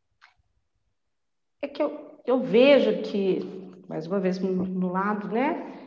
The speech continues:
É, que a gente traz, eu, eu levo algo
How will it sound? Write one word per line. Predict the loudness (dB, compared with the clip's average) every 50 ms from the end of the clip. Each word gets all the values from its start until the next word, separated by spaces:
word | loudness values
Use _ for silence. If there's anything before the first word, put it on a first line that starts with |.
| -20 -20 -20 _ _ _ -4
É, | 2 4 6 6 8 8 6 6 6 4 2 2 0 -2 -6 -8 -10 -10 -4 -2
que | 0
a | 2
gente | 2 2 0 0 2 4
traz, | 6 8 8 8 8 6 4 2 0 2
eu, | 6 8 8 10 8 8 8
eu | 6 6 6
levo | 8 10 10 12 12 10 8 8 6 6 8
algo | 8 8 8 8 8 6 6 4 4 4 4 2 0 -6